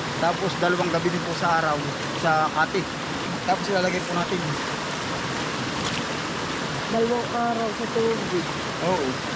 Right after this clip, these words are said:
Speaker 2: Ay, bukas ang mainit.
Speaker 1: Sa araw, pag mga
Speaker 2: Ay,
Speaker 1: alas sais.
Speaker 2: Sabado ka pa na ang mainit.
Speaker 1: Oo. Tamang tama. Mga linggo at lunes ito. Puro linggo ng hapon.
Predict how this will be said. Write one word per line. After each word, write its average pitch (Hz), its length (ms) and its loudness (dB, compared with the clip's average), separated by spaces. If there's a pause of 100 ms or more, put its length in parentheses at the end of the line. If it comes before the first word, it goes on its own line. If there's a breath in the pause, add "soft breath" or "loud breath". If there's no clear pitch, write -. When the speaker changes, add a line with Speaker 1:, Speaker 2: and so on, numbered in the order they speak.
(380)
Speaker 2:
Ay, 220 160 2
bukas 233 320 2
ang 226 160 0
mainit. 233 640 2 (960)
Speaker 1:
Sa 175 60 2 (100)
araw, 175 160 2
pag 185 160 0
mga 170 80 0
Speaker 2:
Ay, 170 80 4
Speaker 1:
alas 247 80 4
sais. 247 160 0
Speaker 2:
Sabado 202 240 2
ka 220 160 -4
pa 208 160 -4
na 202 80 -2
ang 202 160 -2
mainit. 196 320 -2 (160)
Speaker 1:
Oo. 160 180 -2 (600)
Tamang 196 240 0
tama. 165 240 0 (1120)
Mga 180 160 2
linggo 185 240 2
at 208 160 0
lunes 208 240 6
ito. 202 240 0 (480)
Puro 202 160 4
linggo 214 240 4
ng 214 160 4
hapon. 190 360 2